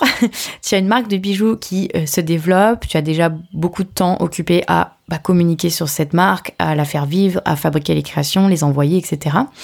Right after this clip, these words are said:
Et donc, j'avais pas énormément de temps disponible. J'en avais un petit peu, mais pas énormément.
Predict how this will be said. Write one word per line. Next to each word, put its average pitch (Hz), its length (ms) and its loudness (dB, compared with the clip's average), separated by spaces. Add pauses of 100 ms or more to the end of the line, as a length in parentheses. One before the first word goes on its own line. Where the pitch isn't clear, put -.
(600)
Et 294 140 4
donc, 294 200 4
j'avais 208 240 2
pas 285 240 2
énormément 233 480 0
de 202 80 0
temps 233 220 0
disponible. 180 500 -4 (220)
J'en 208 200 2
avais 262 200 2
un 220 100 0
petit 190 160 -10
peu, 302 280 2 (180)
mais 180 80 -6
pas - 180 0
énormément. 208 440 0